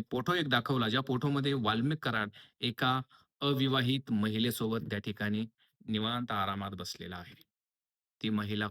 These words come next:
कोण? त्या महिलेचं अस्तित्व काय? मग ती महिला तिथं त्याच्यासोबत काय करत होती? एका हॉटेल्समध्ये इतक्या अय्याशीमध्ये जगणारा हा वाल्मिक कराडकडं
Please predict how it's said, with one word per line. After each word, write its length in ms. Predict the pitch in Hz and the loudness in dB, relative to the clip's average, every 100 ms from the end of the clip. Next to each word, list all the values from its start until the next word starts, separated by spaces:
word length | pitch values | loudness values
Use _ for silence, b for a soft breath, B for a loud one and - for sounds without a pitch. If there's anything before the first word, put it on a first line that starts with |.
| - | -6
कोण? 280 | 104 92 80 - _ _ _ _ _ _ _ - | -8 -8 -8 -14 _ _ _ _ _ _ _ -6
त्या 140 | 110 | -2
महिलेचं 680 | 110 104 110 107 104 - 104 113 _ _ - | 0 -2 -2 -2 -4 -4 -6 -8 _ _ -12
अस्तित्व 580 | 104 - 113 104 107 104 101 | -10 -8 -8 -8 -6 -6 -6
काय? 240 | 92 92 87 - _ _ _ _ _ _ _ - | -8 -10 -12 -18 _ _ _ _ _ _ _ -6
मग 80 | 127 - | -4 0
ती 40 | |
महिला 360 | 135 117 117 120 123 | 0 2 4 2 0
तिथं 200 | 110 113 | -2 0
त्याच्यासोबत 500 | 110 113 107 107 110 - | 0 0 0 -2 -2 -2
काय 200 | 107 107 | -2 -2
करत 220 | - 101 95 | -2 -6 -6
होती? 300 | 80 - 117 _ _ _ _ _ _ b b - | -12 -16 -20 _ _ _ _ _ _ b b -6
एका 240 | 135 156 139 | 0 2 2
हॉटेल्समध्ये 960 | - 131 170 180 - 147 120 104 90 92 - | 2 2 4 4 4 4 4 4 -2 -8 -8
इतक्या 360 | 120 107 - 117 - | -6 -4 0 0 0
अय्याशीमध्ये 640 | 135 131 151 - 135 123 117 | 2 4 4 2 2 2 0
जगणारा 420 | 113 107 110 110 | 0 0 0 0
हा 140 | 101 | -2
वाल्मिक 460 | 107 107 110 120 110 | -2 0 0 -2 -4
कराडकडं 440 | 113 101 104 113 | -2 -2 -2 -6